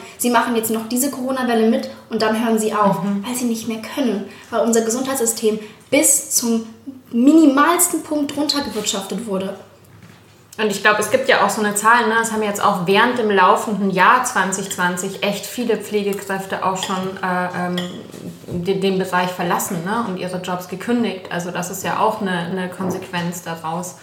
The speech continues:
Speaker 1: Absolut. Also ich muss sagen, ich könnte nicht Ewigkeiten in diesem Beruf arbeiten.
Speaker 2: Mhm.
Speaker 1: Ich komme jeden Tag nach Hause und hab Rückenschmerzen und
Speaker 2: Mhm.
Speaker 1: hab Patienten, an die ich denke.
Speaker 2: Und du bist jung und fit,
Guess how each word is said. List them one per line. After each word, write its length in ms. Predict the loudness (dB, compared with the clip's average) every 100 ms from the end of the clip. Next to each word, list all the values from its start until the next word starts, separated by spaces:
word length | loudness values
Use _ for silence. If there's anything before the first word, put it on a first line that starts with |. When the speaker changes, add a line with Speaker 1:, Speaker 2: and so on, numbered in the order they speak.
| -10
Speaker 1:
Absolut. 460 | -4 -2 -2 -4 -6 -12 -20 -20 -4
Also 160 | -2 0
ich 80 |
muss 140 | -2 -4
sagen, 180 | -2 -4
ich 120 | -6
könnte 220 | -8 -4
nicht 340 | -4 -4 -6 -10 -12 -20 -20 -10 -4
Ewigkeiten 480 | -2 -2 -4 -4
in 80 | -4
diesem 200 | -4 -2
Beruf 180 | -4 -4
arbeiten. 480 | -2 0 2 2 0
Speaker 2:
Mhm. 80 | -2
Speaker 1:
Ich 80 | -6
komme 220 | -4 -2
jeden 160 | -2 -2
Tag 260 | -4 -4
nach 160 | -6 -4
Hause 180 | -4 -4
und 140 | -6
hab 120 | -6
Rückenschmerzen 840 | -8 -6 -6 -4 -4 -4 -4 -2 -2
und 160 | 0 0
Speaker 2:
Mhm. 160 | 0 -6 -14 -8 0
Speaker 1:
hab 120 | 0
Patienten, 420 | 2 2 0 0
an 140 | -4 -2
die 120 | -4
ich 120 | -2
denke. 600 | 0 0 0 0 -2 -2 -10 -20 -6
Speaker 2:
Und 120 | -2 0
du 80 |
bist 180 | 2 2
jung 160 | 2 0
und 140 | -2
fit, 220 | 2 2